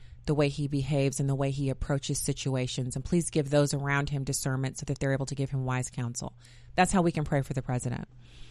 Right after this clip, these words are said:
And then praying for our nation, I don't want to leave that out. And for that, we will go to Psalm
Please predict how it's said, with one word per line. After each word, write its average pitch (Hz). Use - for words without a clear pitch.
And 208
then 196
praying 240
for 208
our 165
nation, 185
I 160
don't 175
want 208
to 208
leave 202
that 156
out. -
And 175
for 196
that, 208
we 180
will 175
go 165
to 165
Psalm 165